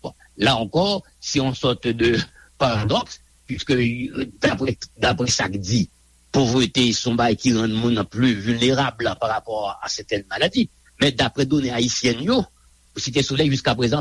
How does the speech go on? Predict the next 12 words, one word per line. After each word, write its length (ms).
pa 160
atenn 320
de 80
san 240
ka. 80
Kimile 420
depi 240
mars 240
ane 160
dènyè 240
jiska 240
mentnan. 240